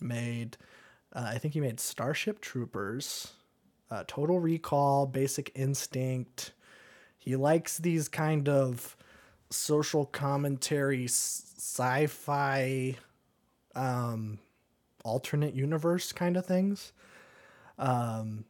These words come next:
I just wanted to watch it because I know the squib work in it is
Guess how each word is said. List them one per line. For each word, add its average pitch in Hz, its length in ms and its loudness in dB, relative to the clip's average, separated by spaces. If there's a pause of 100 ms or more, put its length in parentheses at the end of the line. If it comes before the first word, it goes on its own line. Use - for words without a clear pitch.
(920)
I 165 160 6
just 196 220 6
wanted 160 340 6
to 139 80 6
watch 131 360 2
it 123 120 0
because 120 460 -4
I 127 100 -2
know 127 520 0 (440)
the 120 160 -6
squib 139 560 2
work 151 380 4
in 147 180 4
it 160 140 2
is 123 220 -4